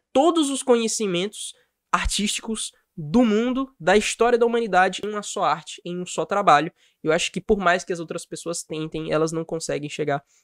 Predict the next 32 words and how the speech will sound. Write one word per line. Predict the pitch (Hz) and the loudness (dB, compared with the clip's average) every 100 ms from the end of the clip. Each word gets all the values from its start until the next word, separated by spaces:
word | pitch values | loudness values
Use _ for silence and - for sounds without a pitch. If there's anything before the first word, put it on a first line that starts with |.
| _ | _
nesse | 156 156 156 | -6 -4 -4
mesmo | 156 156 | -6 -4
resultado. | 156 151 196 135 120 - | -4 -4 -2 0 -2 -4
Ele | 208 262 | -12 -4
é | |
um | 277 | -2
cara | 262 247 | 2 0
simplesmente | 240 247 240 220 220 240 | -2 -6 -4 -4 -4 -4
incrível. | 208 - 160 165 175 | -6 -4 -6 -2 -4
Eu | 180 | -2
vou | |
deixar | 202 196 190 | -2 -2 -6
aqui | - 185 | -6 -8
o | |
link | 175 165 | -8 -10
na | 160 | -12
descrição | - 156 156 165 | -12 -12 -8 -6
pra | 147 156 | 0 0
vocês | 147 147 | 0 -6
poderem | - 147 151 | -6 -4 -6
conhecer | 147 196 175 - 170 | -2 -2 -2 -4 -4
e | 175 | -4
acompanhar | - 170 170 151 147 | -4 -6 -4 -2 0
esse | 165 - 202 | -2 -2 -4
mito | 180 220 226 | -2 -4 -4
que | - | -2
é | |
o | 165 | 0
Ozorpel | 160 156 156 147 147 | 0 -4 -6 -6 -4
três | 156 156 | -4 -6
D. | 139 170 - - | -6 -8 -10 -8
Recentemente, | 220 330 285 233 233 247 | -4 -2 -2 0 0 -2